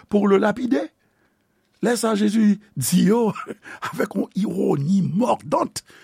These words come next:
Li pase yon ba yon beti-, li pase yon ba betiz, li pase yon ba rizib, nou ta ka di. Li pase yon ba rizib. Li di, «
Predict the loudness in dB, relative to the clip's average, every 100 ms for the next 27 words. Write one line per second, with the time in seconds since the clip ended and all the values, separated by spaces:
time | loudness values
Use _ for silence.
0 | -20 _ -8 -6 -4 -6 -2 -2 0 -2
1 | -2 -4 -4 -6 -8 -8 -4 -2 -2 -4
2 | -4 -2 -4 -8 -8 -8 -8 -10 -10 -10
3 | -12 -14 -14 -12 -10 -10 -12 -16 -14 -14
4 | -12 -16 -20 -20 _ -20 _ -8 -2 -2
5 | 0 0 0 -2 2 2 0 -18 -20 -4
6 | 2 4